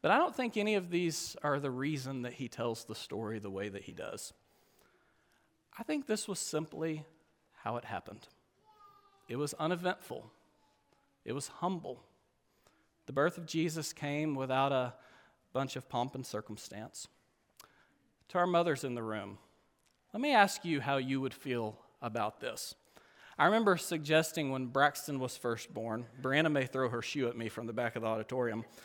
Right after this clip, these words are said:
that all of the fancy things that we had bought for him were unnecessary. He would be totally fine to sleep in a dresser drawer.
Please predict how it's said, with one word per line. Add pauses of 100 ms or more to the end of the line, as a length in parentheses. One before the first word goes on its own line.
(440)
that
all
of
the
fancy
things
that
we
had
bought
for
him
were
unnecessary.
He
would
be
totally
fine
to
sleep
in
a
dresser
drawer.